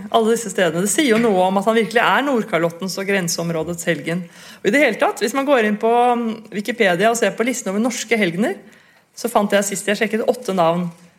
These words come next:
Og de fleste er jo da fra den romersk-katolske, ikke sant, eh, kirke. Men der er også Trifon med som nummer åtte.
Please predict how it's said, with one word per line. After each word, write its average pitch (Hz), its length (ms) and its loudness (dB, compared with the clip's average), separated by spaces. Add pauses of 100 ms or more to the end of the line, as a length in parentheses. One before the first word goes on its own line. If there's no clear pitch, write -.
(320)
Og - 80 -10
de 214 60 0
fleste 240 280 2
er 220 160 4
jo 190 80 2
da 175 160 2
fra 180 220 0
den 180 100 -4 (200)
romersk-katolske, 170 840 -2
ikke 254 100 -8
sant, 254 340 -6 (100)
eh, 190 580 -8
kirke. 196 360 -8 (840)
Men 220 220 2
der 202 180 4
er 214 120 2
også 208 240 -2
Trifon 175 480 -2 (140)
med 170 260 -4 (680)
som 175 440 -6
nummer 170 240 -4
åtte. 175 300 -6